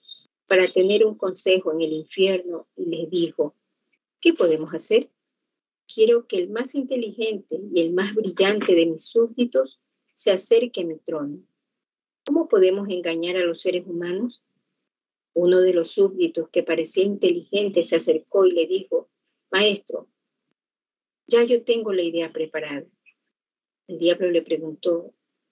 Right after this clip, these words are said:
"Entonces, ¿cuál es?". Y él le dijo, "Iremos allá y haremos que un ciclón destruya todas sus iglesias. Así es como los vamos a engañar".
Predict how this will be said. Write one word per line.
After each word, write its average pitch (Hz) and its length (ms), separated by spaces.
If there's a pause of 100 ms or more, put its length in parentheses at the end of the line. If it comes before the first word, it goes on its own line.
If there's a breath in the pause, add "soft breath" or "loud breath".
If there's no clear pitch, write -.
"Entonces, 202 580
¿cuál 202 220
es?". 247 300 (920)
Y 190 220
él 180 80
le 170 100
dijo, 165 540
"Iremos 226 420
allá 220 540
y 190 140
haremos 196 560 (400)
que 196 180
un 247 320 (220)
ciclón 202 880
destruya 233 600
todas 285 300
sus 202 140
iglesias. 165 580 (420)
Así 208 280
es 247 80
como 226 240
los 196 180
vamos 185 320
a 175 60
engañar". 156 520